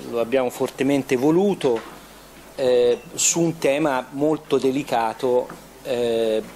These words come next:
per la vita del nostro Paese, per le vicende che discuteremo. Eh,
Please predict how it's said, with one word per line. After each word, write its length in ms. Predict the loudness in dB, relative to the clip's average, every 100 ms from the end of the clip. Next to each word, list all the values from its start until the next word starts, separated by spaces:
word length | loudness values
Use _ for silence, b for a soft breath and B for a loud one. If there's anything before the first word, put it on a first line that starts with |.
| -20 -20 -4
per 160 | -2 0
la 140 | 0
vita 320 | 0 -2 -2
del 180 | -2 -4
nostro 400 | -2 -4 -4 -6
Paese, 600 | -4 -2 2 2 0 -4
per 220 | -6 -8
le 140 | -4 -4
vicende 600 | -2 0 0 0 -2 -2
che 360 | 0 0 0
discuteremo. 920 | -2 -4 -2 -2 0 0 -2 -8 -14 B B B B B B -2
Eh, 440 | 2 4 4 0